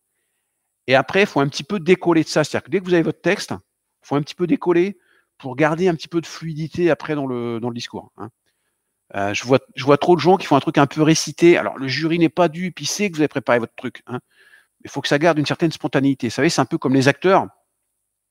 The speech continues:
Alors, on demande, « Alors oui, le tournage, comment ça s'est passé avec Gérard Depardieu, et cetera » Bon,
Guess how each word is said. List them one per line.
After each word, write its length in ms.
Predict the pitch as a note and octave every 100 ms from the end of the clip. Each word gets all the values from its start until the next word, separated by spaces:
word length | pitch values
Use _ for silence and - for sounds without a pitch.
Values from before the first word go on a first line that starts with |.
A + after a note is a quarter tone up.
| - -
Alors, 180 | B2+
on 20 | G#2
demande, « 200 | D3 F3
Alors 180 | F3 F3
oui, 100 | A3+
le 100 | F#3+
tournage, 400 | D#3 F3+ F#3+ -
comment 140 | D#3
ça 80 | D3
s'est 100 | D#3+
passé 360 | - - F3
avec 160 | E3 C3
Gérard 240 | C3+ D3+
Depardieu, 440 | C3 - B2+ D3+ F3
et 40 | -
cetera » 220 | C#3+ C3+
Bon, 160 | A2+